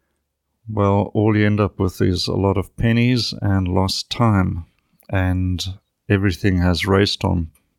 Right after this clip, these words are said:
by and you've been left behind. So it's about focusing on what makes the biggest difference, not on the smallest thing, but focus on something that makes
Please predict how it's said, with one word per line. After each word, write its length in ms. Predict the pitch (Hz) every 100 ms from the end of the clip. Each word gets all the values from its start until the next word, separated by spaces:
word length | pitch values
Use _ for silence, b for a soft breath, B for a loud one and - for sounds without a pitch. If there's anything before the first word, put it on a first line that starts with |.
| -
by 360 | 104 123 143
and 540 | 139 113 104 104 101 107
you've 340 | 101 98 90
been 180 | - 98
left 280 | 90 90 -
behind. 540 | 98 87 90 85 87 _ _ _ _ _ _
So 220 | - 123
it's 160 | 120 -
about 260 | 127 120
focusing 520 | - 147 147 - 123 104
on 200 | 92 92
what 240 | 95 - - 160 107
makes 400 | 95 92 - -
the 100 | 90
biggest 600 | 87 95 98 - _ -
difference, 580 | 95 - - 90 -
not 240 | 113 120 -
on 200 | 104 95
the 200 | 92 87 - _
smallest 680 | - - - 110 120 101 -
thing, 240 | - 117 123
but 180 | 113 -
focus 560 | - 101 - 98 -
on 360 | 101 95 90 90 _ _ _
something 460 | - - 98 - 107
that 220 | 104 -
makes 340 | 95 95 -